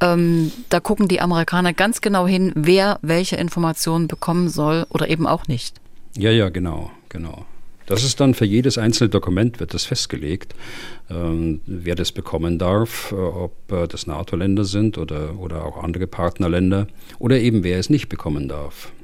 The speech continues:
Speaker 2: ne?
Speaker 1: Hm. Ein Whistleblower soll der junge Mann nicht sein, schreibt zumindest die Washington Post. Ähm, eher so ein strenggläubiger Waffennarr, der sich vor seinen Freunden wichtig tun wollte.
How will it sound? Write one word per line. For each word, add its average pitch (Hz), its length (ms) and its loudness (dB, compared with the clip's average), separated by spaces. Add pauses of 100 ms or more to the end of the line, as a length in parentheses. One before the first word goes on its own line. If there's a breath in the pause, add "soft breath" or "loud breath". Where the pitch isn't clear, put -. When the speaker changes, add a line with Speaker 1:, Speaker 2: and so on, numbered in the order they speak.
Speaker 2:
ne? 87 100 -10 (200)
Speaker 1:
Hm. 147 340 0 (640 loud breath)
Ein 175 240 4
Whistleblower 214 640 4
soll 180 300 4
der 196 120 2
junge 190 180 2
Mann 180 200 2
nicht - 540 -2
sein, 175 500 4
schreibt - 460 0
zumindest 175 640 2
die 165 100 2
Washington 170 640 2
Post. 185 520 2 (540 loud breath)
Ähm, 170 600 4
eher 165 400 4
so 170 280 2
ein 165 520 2 (240)
strenggläubiger 170 920 2
Waffennarr, 180 560 4
der 175 240 2
sich 175 140 -2
vor 170 140 0
seinen 160 220 2
Freunden 175 540 2 (340 loud breath)
wichtig 170 460 2
tun 175 400 2
wollte. 170 480 4